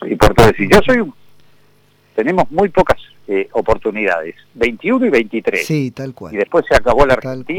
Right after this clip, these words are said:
Speaker 2: cual.
Speaker 1: como
Speaker 2: Sí.
Speaker 1: la Argentina que los que queremos mucho.
Speaker 2: Después empezaremos a discutir
Speaker 1: No creo
Speaker 2: cómo
Speaker 1: que
Speaker 2: nos la
Speaker 1: eso
Speaker 2: dividimos,
Speaker 1: pueda
Speaker 2: no hay mucho.
Speaker 1: transmitir.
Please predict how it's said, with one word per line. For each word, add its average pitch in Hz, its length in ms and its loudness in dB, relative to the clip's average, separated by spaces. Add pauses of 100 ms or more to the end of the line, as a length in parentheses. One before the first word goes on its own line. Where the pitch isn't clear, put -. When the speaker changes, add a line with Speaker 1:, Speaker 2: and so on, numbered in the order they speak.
Speaker 2:
cual. 139 160 -4 (320)
Speaker 1:
como 113 180 -10
Speaker 2:
Sí. 131 100 -12 (120)
Speaker 1:
la 123 100 0
Argentina 123 460 -4
que 117 80 -6
los 107 100 -6
que 101 140 -8
queremos 117 340 -2
mucho. 101 400 -16
Speaker 2:
Después 180 300 2
empezaremos 170 480 -2
a - 20 -2
discutir 151 400 -4
Speaker 1:
No 175 60 -8
creo 170 100 0
Speaker 2:
cómo 160 120 -2
Speaker 1:
que 151 40 0
Speaker 2:
nos 147 160 -2
la 135 100 0
Speaker 1:
eso 135 80 0
Speaker 2:
dividimos, 131 560 -4
Speaker 1:
pueda 139 140 0
Speaker 2:
no 139 80 -4
hay 120 80 -6
mucho. 110 140 -6
Speaker 1:
transmitir. 117 340 -20